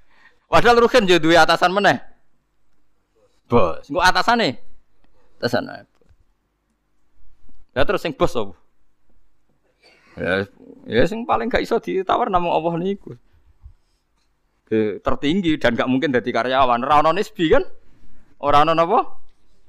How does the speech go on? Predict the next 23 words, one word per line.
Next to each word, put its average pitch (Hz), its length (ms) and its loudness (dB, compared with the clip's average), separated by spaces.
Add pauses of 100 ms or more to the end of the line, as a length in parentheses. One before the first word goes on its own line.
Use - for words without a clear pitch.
(180)
Nisbi. 95 480 -2
Mulane 104 400 -2
jare 104 180 -4
ulama 101 320 0
tauhid 92 320 -2
sing 107 160 -8
ora 107 160 4
ana 104 140 0
nisbi, 120 400 -6
ora 107 100 0
ana 101 300 -6
itibari 98 560 -4
namung 101 260 0
Allah 98 220 -4
Subhanahu 98 520 -4 (760)
wa 87 180 -8
taala. - 460 -20 (400)
Mulane 90 480 -10 (240)
walam 95 320 0
yakul 90 260 -4
lahu 90 300 -2
kufuwan 101 420 -2
napa? 104 300 -4